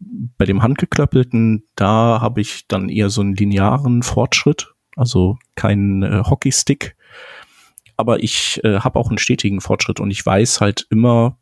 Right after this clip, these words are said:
sozusagen, was unter der Haube läuft, warum Dinge so sind, wie sie sind, und ich kann sie halt auch selber reparieren, muss nicht Bug-Reports erstellen, Pull-Requests aufmachen, hoffen, dass die gemerged werden, in der nächsten Version released werden, oder ich monkey-patche irgendwas. Ähm,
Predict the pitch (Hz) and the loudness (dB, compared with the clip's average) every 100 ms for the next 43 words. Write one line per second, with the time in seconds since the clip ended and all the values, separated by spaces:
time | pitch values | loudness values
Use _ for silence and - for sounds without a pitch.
0 | _ _ - 107 - 104 98 107 110 - | _ _ -6 -4 -4 -4 -2 -2 -2 -4
1 | - - 117 101 101 110 113 104 139 151 | -4 -4 -2 0 0 0 0 2 4 2
2 | - - 117 131 120 113 104 113 98 - | -2 -6 -2 0 0 0 0 -2 -2 0
3 | 123 - 95 131 - 127 131 107 104 - | 0 -2 -4 -2 0 0 -2 -2 -4 -2
4 | 104 98 101 113 131 - 104 104 101 - | -2 0 0 0 -2 0 0 2 0 0
5 | 110 117 147 135 104 101 - 104 - - | 0 2 2 2 2 0 0 -4 -6 -12
6 | - - - - - - 123 - - 101 | -20 -20 -20 -20 -8 -4 0 0 2 0
7 | 98 - - - 98 95 95 92 - 127 | 0 -2 -4 -2 0 2 0 -2 0 2
8 | 110 - - 101 - - 104 - 101 - | 2 0 -2 -2 -2 -2 -2 0 -2 -2
9 | 101 120 120 107 104 - 101 104 131 - | -4 -2 -2 -2 -2 -4 -2 2 2 0
10 | - 113 107 95 92 101 - - 104 101 | 0 0 0 -2 -2 -2 -2 0 0 2
11 | 101 95 98 120 156 - 113 113 107 107 | 0 0 2 2 0 -2 0 2 2 0
12 | 95 95 - - - - - - - - | 0 0 -2 -4 -8 -12 -20 -20 -20 -6
13 | - 107 131 123 - 113 - 113 113 110 | 0 0 0 2 2 2 0 2 2 2
14 | 107 107 - - - - 104 98 98 104 | 0 0 0 0 0 -2 -2 0 -2 -4